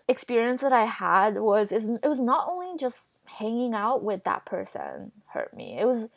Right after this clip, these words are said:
even, like, hearing about that person's friend make me hurt. I feel,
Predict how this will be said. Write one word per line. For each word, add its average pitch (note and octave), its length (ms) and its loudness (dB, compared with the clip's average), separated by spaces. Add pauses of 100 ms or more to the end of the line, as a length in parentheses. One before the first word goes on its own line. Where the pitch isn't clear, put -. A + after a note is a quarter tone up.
(220)
even, D4 200 0
like, C4+ 200 2 (300)
hearing D4 380 0
about G#3 480 4 (120)
that G#3+ 340 -4
person's B3 400 -2
friend A#3+ 640 -4 (360)
make F#3+ 200 -4
me E3+ 160 -8
hurt. - 320 -6 (380)
I A3 120 0
feel, A3+ 380 8